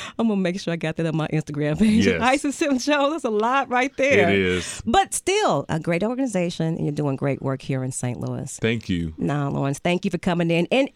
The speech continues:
Speaker 1: educating our people on Wellness Wednesday. It's nine five five R and B for the Lou.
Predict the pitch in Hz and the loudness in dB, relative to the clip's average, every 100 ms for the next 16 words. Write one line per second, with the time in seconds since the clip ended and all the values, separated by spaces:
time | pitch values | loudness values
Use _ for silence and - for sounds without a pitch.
0 | - 311 370 294 - 349 381 294 349 349 | -2 0 2 -2 -4 -2 -2 -2 0 2
1 | 359 - - 339 415 415 359 381 - - | 2 -2 -4 2 2 2 -2 -4 -10 -18
2 | - 254 254 262 254 247 330 415 359 359 | -6 -2 0 2 0 0 0 2 2 0
3 | - - - 165 - 170 170 208 247 339 | -4 0 2 2 2 0 2 0 0 -4
4 | - - 175 233 208 190 214 190 196 139 | -8 -2 0 0 0 -2 -2 -4 -4 -4
5 | 127 | -8